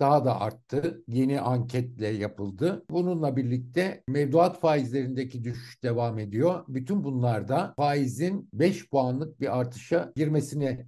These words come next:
gerektiriyor. O yüzden de daha düşük faiz artış tahminleri daha geride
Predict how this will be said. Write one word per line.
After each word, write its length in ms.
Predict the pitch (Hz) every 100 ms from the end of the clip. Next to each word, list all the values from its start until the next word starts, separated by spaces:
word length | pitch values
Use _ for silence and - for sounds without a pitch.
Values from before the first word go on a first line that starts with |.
| -
gerektiriyor. 800 | 117 117 110 - 117 110 117 - -
O 120 | 156
yüzden 480 | 170 139 143 127 123
de 180 | 165 156
daha 320 | 135 160 131
düşük 320 | 123 170 160
faiz 300 | 139 135 139
artış 340 | 131 127 -
tahminleri 720 | - 123 117 117 117 113 151 147
daha 200 | 135 143
geride 580 | 120 123 120 143 -